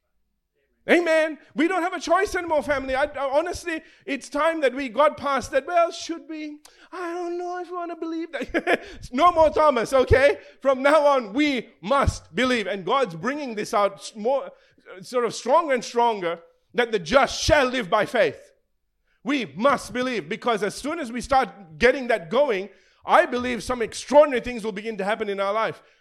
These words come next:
Not that they already ha-, haven't been happening, but on another level.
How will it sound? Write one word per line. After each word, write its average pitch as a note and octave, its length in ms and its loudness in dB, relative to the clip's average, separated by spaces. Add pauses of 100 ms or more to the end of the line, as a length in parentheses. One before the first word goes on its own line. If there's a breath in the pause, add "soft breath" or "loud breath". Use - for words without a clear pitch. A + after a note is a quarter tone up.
(160 soft breath)
Not A3+ 260 0
that A3 120 0
they A3+ 60 -2
already G3+ 380 0
ha-, A3 60 -6 (120)
haven't A3+ 320 -6
been C4 120 -6
happening, C#4 440 -4
but A3 200 -6
on A#3 220 -2 (100)
another G#3+ 420 -2
level. C#4+ 520 0